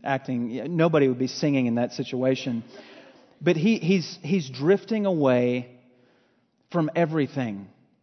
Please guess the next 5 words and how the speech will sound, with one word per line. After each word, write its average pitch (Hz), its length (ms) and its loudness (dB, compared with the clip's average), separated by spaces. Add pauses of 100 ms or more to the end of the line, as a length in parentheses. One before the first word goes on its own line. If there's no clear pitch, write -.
(880)
He's - 280 0
completely 190 760 2
isolated 151 1000 0
and 139 140 -4
separated 139 760 0